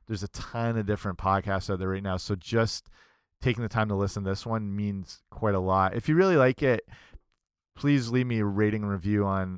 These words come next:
iTunes. It really helps us get the show in front of more people. Um, and just lastly as well, if you wanna, like, get even more information that's not just on the website, if you sign up for the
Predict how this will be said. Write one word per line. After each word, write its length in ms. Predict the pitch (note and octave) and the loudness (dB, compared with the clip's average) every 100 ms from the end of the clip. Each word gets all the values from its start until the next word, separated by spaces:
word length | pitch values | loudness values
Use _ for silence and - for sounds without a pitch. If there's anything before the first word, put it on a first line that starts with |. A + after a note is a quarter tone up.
| - | -4
iTunes. 580 | F#2 G#2 - G#2 F#2+ F2 | -2 -2 -4 -4 -4 -4
It 60 | |
really 180 | G2+ G#2 | 0 2
helps 180 | G#2 - | 0 -2
us 80 | - | -4
get 160 | G2+ | -4
the 60 | F#2+ | -4
show 400 | - G2 F#2+ F#2+ | -4 0 2 2
in 140 | G2 F2+ | -2 -8
front 240 | - F#2+ | -8 -8
of 60 | F#2+ | -6
more 200 | F#2 F2+ | -6 -6
people. 560 | - G2+ - F#2+ F2+ - _ _ _ | -6 -8 -4 -4 -4 -10 _ _ _
Um, 400 | G#2 G#2 G2 G2 - | -4 -2 -4 -8 -10
and 120 | C3+ | -4
just 180 | C#3+ B2 | -2 2
lastly 580 | A#2 A2+ A#2 B2+ A2 F#2+ | 6 6 4 0 0 0
as 160 | F#2+ | 0
well, 200 | G2+ G#2 | 2 2
if 140 | G2+ - | 2 0
you 80 | G#2 | -2
wanna, 220 | G#2+ G2+ | -2 0
like, 260 | G2 F2+ - | 0 -2 -4
get 180 | G#2 | -4
even 240 | G2+ F#2+ F#2+ | -4 -6 -6
more 460 | F#2 F#2+ F#2+ G2 - _ _ _ G2+ | -4 -2 0 -2 -4 _ _ _ -10
information 560 | G2 G2+ G#2+ G2 - | -8 -6 -4 -4 -4
that's 200 | F#2+ - | -8 -6
not 140 | G2+ F2+ | -6 -6
just 180 | - | -6
on 80 | G2 | -6
the 80 | F2+ | -2
website, 560 | F2+ F#2 - G2+ F#2 F2 | -2 -2 -2 -2 -2 -2
if 100 | - | -6
you 80 | |
sign 240 | F#2 A2+ G#2+ | -6 -2 -2
up 80 | G2+ | -2
for 140 | G#2 | -4
the 360 | F2 F#2 F2 | 0 0 0